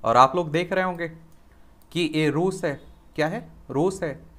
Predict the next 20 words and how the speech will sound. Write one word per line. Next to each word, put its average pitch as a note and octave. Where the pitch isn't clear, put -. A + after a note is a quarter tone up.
और B2
आप C3+
देखिए, E3+
यू-, D3+
ये C3+
यूक्रेन C#3+
है, D#3+
क्योंकि C#3
रूस E3
और D3
यूक्रेन D3
के C#3+
बीच G#2+
लंबे B2+
समय D#3+
से D#3+
युद्ध D#3
चल D3
रहा A2
है -